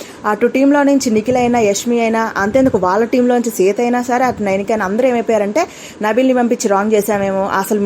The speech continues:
ఇంత చిన్న టాస్కే కదా అసలు మేము వెళ్ళుంటే అయిపోయేదేమో అని ఇప్పుడు ఆలోచనలు వచ్చినాయి. వాళ్ళు ఫస్ట్ ఆడక ముందు ఖచ్చితంగా నబీల్ గెలుస్తాడు, వాళ్ళ బాధ ఏంటంటే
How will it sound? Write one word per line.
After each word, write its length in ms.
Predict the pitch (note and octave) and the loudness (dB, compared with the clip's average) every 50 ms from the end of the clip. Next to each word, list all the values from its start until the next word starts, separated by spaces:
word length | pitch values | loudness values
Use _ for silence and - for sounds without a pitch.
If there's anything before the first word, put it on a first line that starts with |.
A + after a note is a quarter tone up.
| G#3 - - | -2 -2 -2
ఇంత 120 | A3 A3 | -2 0
చిన్న 260 | B3 B3 - A#3 B3 B3+ | 0 0 0 0 0 0
టాస్కే 360 | B3 B3+ A#3+ A#3+ - C4 A3+ | 0 0 0 0 0 0 0
కదా 160 | G#3+ G#3+ A#3+ | 0 2 0
అసలు 160 | A#3 A#3 G#3 | 0 -2 -2
మేము 220 | G3+ G3+ A3 A#3 A#3+ | -2 0 0 0 2
వెళ్ళుంటే 340 | A#3 A#3 A#3+ A#3+ A3+ B3 | 2 2 2 0 2 2
అయిపోయేదేమో 680 | A#3 G#3 G3+ G#3 G#3+ G#3 G#3 G3 G3 G3 F#3+ G3 G#3 G#3+ - | 0 0 2 2 2 2 2 2 2 2 0 0 -2 -2 0
అని 120 | C4 C#4 C4 | 2 0 0
ఇప్పుడు 200 | - - F4+ E4+ | 0 0 0 0
ఆలోచనలు 360 | D4 C#4+ D4 D4 C#4+ C4 A3 | 2 2 2 2 2 2 2
వచ్చినాయి. 280 | G3 - G3 F3+ F3 - - - - - - - - | 0 -2 -4 -8 -8 -10 -14 -20 -20 -20 -18 -10 -4
వాళ్ళు 160 | A3 A#3 A3+ A3+ B3 | -2 -2 0 0 0
ఫస్ట్ 440 | A#3+ A#3+ - D4 D4+ D4+ - - - | -2 -2 -2 0 0 0 0 0 0
ఆడక 240 | A3 A#3 B3 C4 | 0 0 2 2
ముందు 360 | C4+ C4 B3+ B3+ B3+ A#3+ E4+ F4+ | 2 2 2 0 0 0 0 0
ఖచ్చితంగా 380 | - B3+ A#3+ - - B3+ C4 | 0 -2 -2 -2 -2 0 0
నబీల్ 300 | C4 B3 A3 G#3 B3 A#3+ | 0 0 2 2 2 2
గెలుస్తాడు, 380 | A3+ A3+ A3+ A3+ - A#3+ A#3 C4+ | 2 2 2 0 0 0 0 0
వాళ్ళ 180 | A#3 A#3+ A#3 | 2 2 0
బాధ 240 | G#3+ A3+ A#3 B3 B3+ | 2 2 0 0 0
ఏంటంటే 400 | B3+ B3+ B3 B3 A#3 A#3+ A#3+ F4+ | 0 0 0 -2 -2 -2 -2 -4